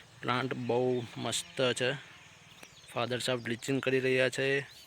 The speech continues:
ખેતરમાંથી બધું કચરું કાઢી નાખ્યું, એટલે બહુ મસ્ત દેખાય છે હવે ખેતર. પ્લાન્ટ બધા બરાબર દેખાય છે. કાકડીના વેલા, ગુવાર.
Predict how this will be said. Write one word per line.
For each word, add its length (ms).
ખેતરમાંથી 840
બધું 320
કચરું 600
કાઢી 320
નાખ્યું, 360
એટલે 280
બહુ 160
મસ્ત 420
દેખાય 320
છે 140
હવે 140
ખેતર. 340
પ્લાન્ટ 320
બધા 320
બરાબર 400
દેખાય 360
છે. 180
કાકડીના 540
વેલા, 520
ગુવાર. 520